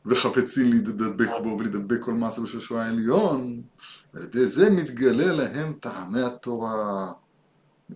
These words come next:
נ-, נלמד את זה טוב, רק רגע. מה זה מבטלים? זאת אומרת, העולם הזה מאפשר לאדם לתפוס את עצמו כיש נפרד. זוכרים את ההישיעני, את היש אני.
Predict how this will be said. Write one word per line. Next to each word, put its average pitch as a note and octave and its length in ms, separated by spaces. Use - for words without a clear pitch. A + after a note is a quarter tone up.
נ-, A2 240
נלמד G#2 420
את G#2+ 120
זה F#2 120
טוב, G#2 280
רק F#2+ 160
רגע. - 260
מה D3 160
זה E3 160
מבטלים? A2+ 420
זאת - 80
אומרת, A#2+ 180
העולם B2 380
הזה C3+ 580
מאפשר D#3 880
לאדם C#3 800
לתפוס D#3+ 460
את - 60
עצמו D3+ 380
כיש C#3+ 420
נפרד. G#2+ 400
זוכרים C3 360
את A#2 140
ההישיעני, A2+ 720
את F#2+ 120
היש B2 400
אני. A2 300